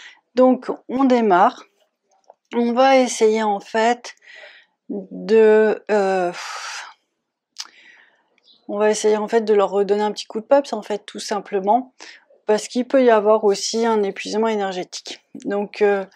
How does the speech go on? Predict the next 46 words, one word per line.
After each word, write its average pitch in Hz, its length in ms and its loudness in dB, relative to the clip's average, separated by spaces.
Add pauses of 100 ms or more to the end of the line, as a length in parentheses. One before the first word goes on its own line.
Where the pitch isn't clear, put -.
(400)
quand 233 160 2
c'est 233 240 -2
comme 208 220 -2
ça, 233 360 0
votre 220 320 -2
animal, 202 520 -2
il 185 120 -10
perd 220 460 -4
de 196 100 0
la 190 220 -2
protection, 247 760 -4
il 214 140 -6
perd 208 300 -4
de 190 80 -6
sa 151 220 -10
force, - 460 0 (580)
et 190 180 -6
quand 240 360 -2
il 214 80 -10
perd - 340 -8
tout 185 160 -14
ça, 254 300 0
ben 208 120 -4
en 170 160 -4
fait, 254 320 -2
après, 240 420 0
lui, 240 220 -2
il 254 40 -2
se - 120 -10
retrouve, 220 680 -4 (1800)
il 226 320 -8
se - 180 -8
retrouve, 226 640 -2
euh, 196 440 0 (300)
à 190 320 2
gérer 220 540 2
comme 202 220 0
une 208 120 -2
sorte 226 280 0
d'hypersensibilité. 208 1080 -6
C'est 175 200 -10
pour 165 120 -14
ça 208 120 -6
qu'il 185 180 -12
va 165 80 -6
se - 180 -14